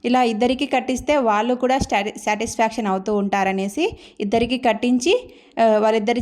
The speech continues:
చేతనే నేను స్వీట్లు తినిపిస్తూ ఉంటానన్నమాట.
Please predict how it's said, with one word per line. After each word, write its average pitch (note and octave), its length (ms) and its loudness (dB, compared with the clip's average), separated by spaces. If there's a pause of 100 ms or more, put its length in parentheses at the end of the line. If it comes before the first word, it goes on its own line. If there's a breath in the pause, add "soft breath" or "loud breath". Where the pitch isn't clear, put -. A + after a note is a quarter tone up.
చేతనే B3 360 0 (300)
నేను G#3+ 520 0
స్వీట్లు A3+ 320 -2
తినిపిస్తూ G#3 500 0
ఉంటానన్నమాట. F#3 720 0